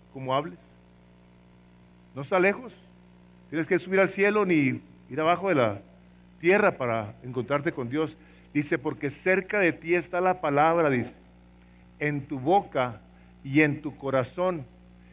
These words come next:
que si confiesas con tu boca que Jesús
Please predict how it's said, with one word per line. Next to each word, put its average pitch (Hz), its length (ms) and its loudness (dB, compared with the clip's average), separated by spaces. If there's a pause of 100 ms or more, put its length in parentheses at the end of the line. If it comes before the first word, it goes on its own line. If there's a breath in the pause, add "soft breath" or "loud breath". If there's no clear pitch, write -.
(480 soft breath)
que 175 160 6
si 180 200 2
confiesas 214 1120 2
con 180 220 -4
tu 156 200 -6
boca 208 600 4
que 156 140 -8
Jesús 196 640 0